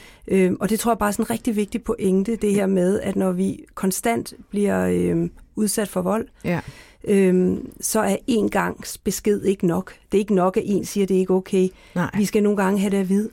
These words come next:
Speaker 1: rigtig mange gange,
Speaker 2: Ja.
Speaker 1: øhm, før at vi begynder at tro på det, vi også selv kan mærke helt inden, ikke?
Speaker 2: Jo.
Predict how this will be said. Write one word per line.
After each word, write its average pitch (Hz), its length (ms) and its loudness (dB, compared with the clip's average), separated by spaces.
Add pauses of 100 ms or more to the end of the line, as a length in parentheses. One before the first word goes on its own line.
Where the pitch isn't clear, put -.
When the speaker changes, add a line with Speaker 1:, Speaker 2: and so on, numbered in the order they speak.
Speaker 1:
rigtig 196 540 -6
mange 180 240 0
gange, - 360 -6 (180)
Speaker 2:
Ja. 175 200 -2
Speaker 1:
øhm, 180 480 2 (400)
før 190 300 2 (140)
at 190 160 -4 (120)
vi 190 100 0
begynder 185 380 2
at 175 80 0
tro - 380 0
på 202 100 0
det, 185 200 0
vi 190 100 2
også 175 220 -2
selv - 180 -4
kan 185 180 -6
mærke 170 240 -4
helt - 200 -8
inden, 170 280 -4
ikke? 214 200 -6 (100)
Speaker 2:
Jo. 175 80 2